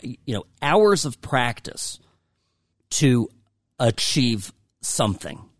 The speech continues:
And I think that's the thought that I had as I was, as I was watching this incredible performance. And I was seeing kids up there that were,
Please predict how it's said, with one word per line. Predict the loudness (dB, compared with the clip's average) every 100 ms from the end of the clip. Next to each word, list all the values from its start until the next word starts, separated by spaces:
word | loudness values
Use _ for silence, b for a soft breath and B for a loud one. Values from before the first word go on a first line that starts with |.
| _ _ _ _ _ _ _ _
And | 0
I | 2 2
think | 4 2
that's | 2 -2 2 2 0 -4 -6
the | -2 -2
thought | -2 0 0 0
that | -2
I | 0
had | -2 -4 -2 0 -2
as | -4
I | -4
was, | -4 -4 -10 _
as | -6 -2
I | -2
was | -4
watching | -2 -2 -2 -2 0 0
this | -2 -6 -8 -10 _ _ _
incredible | -4 -4 -4 0 2 2 0
performance. | -6 -6 -2 0 -2 -6 -12 B B
And | -2
I | -2
was | 0
seeing | -2 0 0
kids | 0 -2 0 0
up | -2
there | 0 0
that | 0 -6 -6
were, | -6 -6